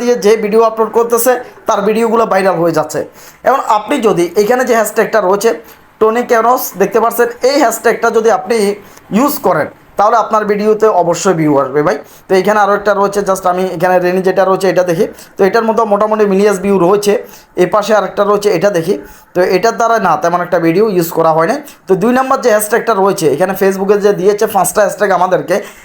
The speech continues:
এইখান থেকে আমি একটা হ্যাশট্যাগ পছন্দ করছি, শুধুমাত্র একটা হ্যাশট্যাগ। তো দেখেন, এই হ্যাশট্যাগটা খুবই গুরুত্বপূর্ণ। এটার দ্বারা আপনারা ভিডিও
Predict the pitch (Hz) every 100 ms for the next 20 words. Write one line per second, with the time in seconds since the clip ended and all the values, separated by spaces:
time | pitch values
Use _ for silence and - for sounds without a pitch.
0 | - 214 262 262 262 262 226 233 - -
1 | 220 - 196 202 190 175 165 156 135 -
2 | 139 190 202 220 247 - - - - 220
3 | - 185 160 - 202 - - _ 208 220
4 | 220 247 240 262 247 240 226 240 214 226
5 | 202 202 208 196 151 135 - - - -
6 | 185 226 233 233 226 214 196 190 196